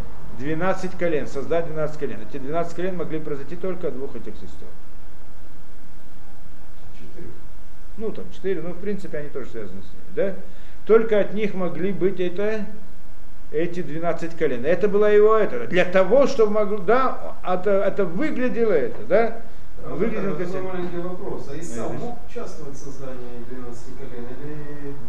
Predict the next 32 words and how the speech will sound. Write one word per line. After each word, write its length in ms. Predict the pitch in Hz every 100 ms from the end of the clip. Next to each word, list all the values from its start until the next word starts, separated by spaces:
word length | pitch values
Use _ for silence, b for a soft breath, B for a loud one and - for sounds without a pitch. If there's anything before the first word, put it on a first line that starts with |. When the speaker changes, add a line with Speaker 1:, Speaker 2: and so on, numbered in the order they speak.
| 135
Speaker 1:
Ну, 60 |
непростая 520 | 139 151 170 - 170
вещь. 180 | 131 131
Мы 80 | 196
Speaker 2:
или 60 | 202
Speaker 1:
щас 160 | 202
в, 480 | 170 175 196 196 190
в, 220 | 175 185
входим 300 | 185 190 175
в 80 | 180
Speaker 2:
или 100 | 190
Speaker 1:
спор, 240 | 202 202
Speaker 2:
даже 140 | 160 -
не 80 | 202
запланировано 680 | 175 196 208 202 170 139
Speaker 1:
э, 120 | 131 131
в 40 |
Speaker 2:
было? 0 |
Speaker 1:
спор 520 | - - - 190 185
между 960 | 175 165 127 156 165 160 156 156 151 147 147
Ицхаком 720 | 175 165 - 156 147 151 147 143
и 80 | 160
Ривкой. 540 | 151 185 170 120 101 95 - - - - - -
Кто 80 |
из 160 | 127 117
них 120 | 123 120
мог, 220 | 147 113
а 60 | 113
кто 200 | - 123
нет, 280 | 139 127 113
да? 200 | 127 123 -
Speaker 2:
Ага. 180 | - 123